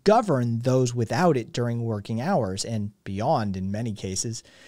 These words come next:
If the supporters of capitalism were actually concerned about liberty as opposed to property,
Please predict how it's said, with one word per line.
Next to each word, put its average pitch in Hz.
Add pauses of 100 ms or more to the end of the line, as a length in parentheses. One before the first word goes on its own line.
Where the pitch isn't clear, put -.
(360)
If 156
the 180
supporters 254
of 185
capitalism 139
were 123
actually 185
concerned 147
about 101 (180)
liberty 131
as 113
opposed 110
to 98
property, 113